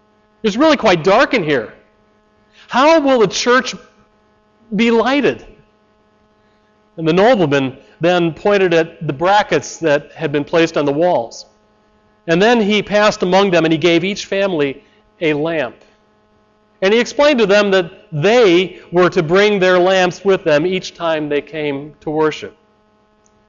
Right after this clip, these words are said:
"Each time you are here," he said, "that place where you are seated will be lighted. And each time you are not here, that place will be dark. This is to remind you that whenever you fail to join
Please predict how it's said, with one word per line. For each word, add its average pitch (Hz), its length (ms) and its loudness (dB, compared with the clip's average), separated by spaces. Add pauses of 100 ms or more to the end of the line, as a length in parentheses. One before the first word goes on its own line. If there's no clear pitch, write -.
(320)
"Each 254 220 -2
time 285 220 2
you 254 120 4
are 208 140 6
here," 214 220 2
he 127 120 -2
said, 131 460 -4 (640)
"that 214 340 0
place 247 440 2
where 220 200 4
you 202 200 2
are 196 80 2
seated 208 420 -2
will 247 220 0
be 233 140 -2
lighted. 196 460 -6 (800)
And 117 140 -8
each 147 200 -2
time 156 260 2
you 170 120 4
are 180 120 4
not 185 240 2
here, 214 340 -2 (320)
that 123 200 -4
place 139 280 -2
will 160 140 -4
be 180 120 -4
dark. 180 380 -4 (960)
This 254 200 0
is 262 100 -6
to 247 140 0
remind 233 420 4
you 190 120 2
that 180 140 2
whenever 214 360 2
you 226 160 -2
fail 302 420 -2
to 254 100 -8
join 190 520 -2